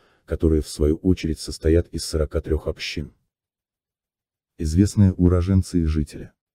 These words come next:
Бернхард Вике, немецкий актер и кинорежиссер.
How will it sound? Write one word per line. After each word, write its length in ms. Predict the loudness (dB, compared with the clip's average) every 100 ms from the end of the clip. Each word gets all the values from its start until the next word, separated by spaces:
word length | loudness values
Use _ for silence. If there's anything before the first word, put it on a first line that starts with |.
| _
Бернхард 540 | 0 2 2 0 -4 2
Вике, 400 | 2 2 -4 -10 _ _
немецкий 500 | -2 4 4 2 -2
актер 380 | -2 -2 -2 -2
и 140 | -2 -10
кинорежиссер. 840 | -2 0 0 -2 -4 -8 -14